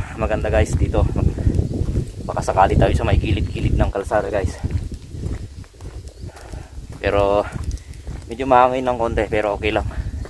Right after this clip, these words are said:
Madidinig pa naman yung kaluskos ng wild chicken.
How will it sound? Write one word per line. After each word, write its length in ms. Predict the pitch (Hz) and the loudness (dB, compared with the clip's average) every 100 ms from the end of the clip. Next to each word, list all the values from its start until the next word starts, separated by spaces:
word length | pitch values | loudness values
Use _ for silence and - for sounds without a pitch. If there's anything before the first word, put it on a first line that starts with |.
| - - - - - - - - - | -12 -12 -8 -4 -2 -2 -4 -4 -2
Madidinig 480 | - - 107 104 - | 0 0 0 -2 -2
pa 80 | |
naman 240 | 104 107 104 | -2 -2 -2
yung 160 | 101 | -2
kaluskos 400 | 104 101 - - | -2 -2 -6 -6
ng 160 | 110 101 | -2 0
wild 160 | 98 - | 0 -2
chicken. 320 | 95 101 | -4 -4